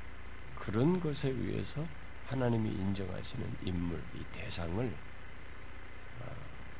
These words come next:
알아봐야 되죠. 음, 그런 또 리더가 돼야 되고. 근데 오늘날 우리들이 이 세상적인 기준으로 이렇게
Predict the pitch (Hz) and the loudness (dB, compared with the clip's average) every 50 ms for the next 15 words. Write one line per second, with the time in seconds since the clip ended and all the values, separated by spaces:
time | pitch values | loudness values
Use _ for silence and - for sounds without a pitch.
0 | - - - 113 104 110 104 - - 90 90 - - - - - - - - - | -4 -4 -4 -2 -2 -2 -2 -2 -2 -2 -2 -4 -4 -4 -4 -4 -4 -4 -4 -4
1 | - - - - - - - - - - - - - - - - - - - - | -4 -4 -6 -4 -4 -4 -4 -4 -4 -4 -4 -4 -4 -4 -4 -4 -4 -6 -6 -4
2 | - - - - - - - - - - - - - - 123 117 - - 120 127 | -6 -6 -4 -4 -4 -2 -2 -2 -2 -4 -4 -4 -4 -4 -2 -2 2 4 6 8
3 | 127 127 127 127 123 117 120 120 - - - - - - - - - - 107 101 | 8 8 8 8 6 4 2 0 -4 -4 -4 -4 -6 -6 -6 -4 -2 -2 0 0
4 | 92 113 113 98 110 104 101 95 - - - - - - - - - - - - | 2 2 2 4 4 2 2 0 -2 -2 -4 -4 -4 -4 -4 -4 -4 -4 -4 -4
5 | - - - - - - - - - - - 117 123 151 160 - - - - - | -4 -4 -4 -4 -4 -4 -4 -2 -4 -4 -2 -2 -2 -2 -2 -4 -4 -4 -4 -4
6 | - - - - - - - - 127 123 120 120 123 127 127 127 120 110 110 123 | -4 -4 -4 -4 -4 -4 -4 -2 -2 0 2 4 6 6 8 8 8 8 6 4
7 | 117 113 120 123 120 120 - - - - - - - 123 117 - - 151 147 170 | 4 4 4 2 2 0 -2 -6 -6 -6 -6 -4 -2 0 2 4 4 4 6 6
8 | 170 175 170 156 147 139 131 120 110 - - - 113 117 - 117 117 107 104 98 | 6 8 8 6 6 6 6 4 4 2 0 -2 0 0 0 2 2 2 2 0
9 | 101 101 107 110 - - - - - - | 0 -2 -2 -2 -4 -4 -4 -4 -4 -4